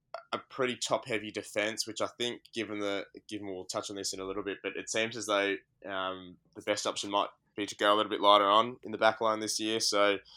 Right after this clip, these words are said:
yeah, there's still a few moving pieces, but at the moment I've got, um, in terms of primos, I've got a three four two three structure.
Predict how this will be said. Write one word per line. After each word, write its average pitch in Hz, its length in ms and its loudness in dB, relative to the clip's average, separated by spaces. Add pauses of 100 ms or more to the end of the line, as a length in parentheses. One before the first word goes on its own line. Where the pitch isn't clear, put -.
(260)
yeah, 110 180 8
there's 110 200 2
still 170 220 6
a 139 40 4
few 135 200 -4
moving 113 320 -2
pieces, 107 480 -2
but 113 140 0
at 113 160 2
the 117 60 -4
moment 104 460 0
I've 98 200 -4
got, 101 240 2 (240)
um, 95 360 -2
in 101 80 -6
terms 113 260 -2
of 104 140 -12
primos, 98 500 2
I've 95 100 -8
got 98 160 2
a 92 40 0
three 101 340 0
four 95 460 0 (300)
two 95 240 -2
three 90 320 -2
structure. - 520 -4